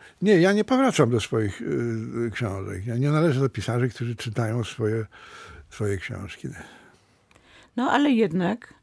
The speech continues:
Speaker 2: pozwól, że się tutaj wtrącę, do jednej książki powracasz.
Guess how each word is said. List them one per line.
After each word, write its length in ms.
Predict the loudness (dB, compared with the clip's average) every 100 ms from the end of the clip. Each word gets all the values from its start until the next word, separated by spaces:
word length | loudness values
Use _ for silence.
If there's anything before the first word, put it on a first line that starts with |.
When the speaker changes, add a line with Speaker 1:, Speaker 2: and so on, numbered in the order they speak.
| _ _ _
Speaker 2:
pozwól, 300 | -6 -4 -2
że 140 | -2 -2
się 140 | -4
tutaj 300 | -4 -2 -2
wtrącę, 640 | -2 -2 0 0 -2 -4
do 160 | 0 0
jednej 340 | 2 2 0
książki 440 | 0 -2 -2 -2 -4
powracasz. 760 | -4 0 0 0 -4 -6 -6